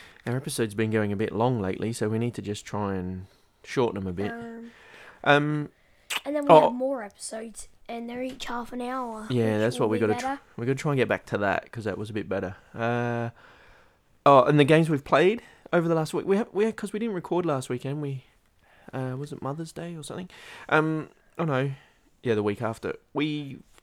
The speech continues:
Speaker 1: this, in the last week, we've only played Mastermind.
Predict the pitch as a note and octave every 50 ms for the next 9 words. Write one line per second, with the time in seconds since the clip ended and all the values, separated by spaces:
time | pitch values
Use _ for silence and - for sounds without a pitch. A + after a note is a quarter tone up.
0 | _ _ A3+ A3 - - F3+ F3+ F#3 E3+ D#3+ E3 E3 - - D#3 D3 - - B2
1 | C#3+ C#3 E3+ A3+ C#4+ C#4 - - - E3 D#3 D#3 D3+ D3 D3 C#3+ C#3 C#3 C3+ C3
2 | - _ _ _ - A#2 A#2+ D#3 D#3+ - D3+ D3+ D3+ D3+ E3 F#3 A3+ A#3+